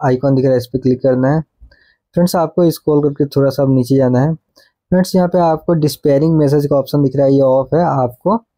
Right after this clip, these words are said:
इस पे click करना है। Friends, यहाँ पे आपको तीन प्रकार का option दिया, दिया गया है। एक तो है जो चौबीस घंटे में आपका एसएमएस delete हो जाएगा, एक सात दिन में delete होगा,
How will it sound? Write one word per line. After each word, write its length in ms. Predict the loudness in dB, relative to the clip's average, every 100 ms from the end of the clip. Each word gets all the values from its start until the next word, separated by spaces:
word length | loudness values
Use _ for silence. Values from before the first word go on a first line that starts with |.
| _ _ _ -12
इस 80 |
पे 120 | -4 -2
click 240 | 0 0
करना 260 | 0 0 0
है। 140 | -2 -4 _ _ _
Friends, 320 | -6 -2 0 2
यहाँ 160 | 0
पे 120 | 0 0
आपको 360 | 0 -2 -2 -4 -6 _ _
तीन 200 | -2 0 0
प्रकार 340 | 0 2 0
का 80 | 0
option 280 | -2 -2 0
दिया, 180 | 2 0
दिया 520 | -2 -10 -2 0 2
गया 140 | 2
है। 140 | 0 -2 _ _ _
एक 160 | -4 -2 0
तो 60 |
है 140 | 0 0 -2 -2
जो 300 | 0 2 0
चौबीस 340 | 0 0 2
घंटे 240 | 2 0 0
में 100 | -2
आपका 260 | -2 -2
एसएमएस 260 | -2 0 0
delete 260 | 0 -2 0
हो 60 |
जाएगा, 280 | 2 2 2
एक 160 | 0 -2
सात 240 | -4 -4
दिन 180 | 0 0
में 160 | 2 2
delete 240 | 0 0
होगा, 200 | 0 0